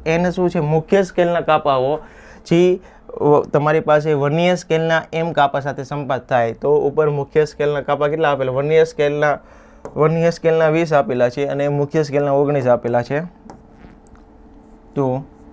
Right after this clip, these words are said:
તમારી પાસે ઝીરો પોઇન્ટ વન સેન્ટીમીટર,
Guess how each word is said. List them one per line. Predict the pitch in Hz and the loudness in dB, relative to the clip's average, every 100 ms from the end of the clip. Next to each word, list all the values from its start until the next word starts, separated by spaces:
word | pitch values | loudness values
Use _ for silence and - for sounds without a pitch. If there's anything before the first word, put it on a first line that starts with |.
| - - - - - - - - - - - - - - - - | -20 -20 -20 -18 -18 -18 -20 -20 -20 -20 -20 -16 -16 -12 -6 0
તમારી | 143 139 | 2 4
પાસે | 139 | 2
ઝીરો | 139 147 | 2 2
પોઇન્ટ | 147 139 | 2 2
વન | 139 151 | 0 0
સેન્ટીમીટર, | 151 147 151 151 143 151 | 0 0 0 -2 0 0